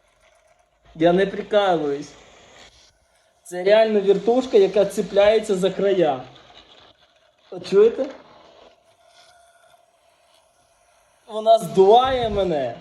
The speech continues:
Я не знаю, куди ми їдемо. Тут картинка взагалі не важлива. Я, звісно, до нього пере-, е, підключу Т В-бокс. Я, звісно, це все діло покажу, але просто послухайте.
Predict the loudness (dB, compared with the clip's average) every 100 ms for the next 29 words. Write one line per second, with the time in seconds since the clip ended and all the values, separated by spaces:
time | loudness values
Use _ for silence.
0 | -20 -20 -20 _ _ _ _ _ _ _
1 | _ _ _ _ _ _ _ _ _ _
2 | _ _ -6 0 0 0 -4 -2 -2 -4
3 | -8 -6 -6 -4 -4 -4 -10 -20 _ -2
4 | -2 0 -2 0 -2 -2 -2 -4 -2 -2
5 | 0 -2 -6 -6 -8 -8 -10 -18 -20 -20
6 | _ -4 -2 0 -2 -2 -4 -6 -4 -2
7 | -2 0 -2 -2 -2 0 0 -2 -4 -6
8 | -12 -10 -10 -4 2 4 4 0 -2 0
9 | 0 0 2 2 0 -8 -18 _ _ _
10 | _ _ _ _ _ -6 -4 -2 -2 -2
11 | -4 -6 -8 -2 -2 2 0 0 -4 -2
12 | -2 -2 -2 -2 -2 -2 -2 -6 -4 -6
13 | -2 -2 0 -4 -6 -14